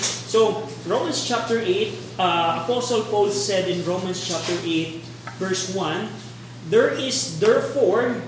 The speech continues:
now no condemnation to them which are in Christ Jesus, who walk not after the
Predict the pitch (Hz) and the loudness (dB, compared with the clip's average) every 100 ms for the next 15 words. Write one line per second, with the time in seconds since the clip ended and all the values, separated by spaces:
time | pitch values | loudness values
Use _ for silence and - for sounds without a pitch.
0 | 175 190 208 233 202 240 254 247 220 190 | -6 -4 0 0 0 -2 -2 -2 -2 0
1 | 196 190 202 214 202 180 - 202 175 170 | 0 0 0 0 0 -2 -2 -2 0 0
2 | 180 180 - 160 160 190 226 - 175 175 | 0 0 0 -2 -2 -4 -6 -4 -2 0
3 | 175 160 156 202 220 147 151 - - - | 0 -2 -4 -6 -4 -4 -4 -6 -10 -14
4 | - - 240 240 262 294 302 269 262 202 | -16 -6 -2 0 2 2 2 -2 -2 -2
5 | 208 226 214 233 | 0 2 2 0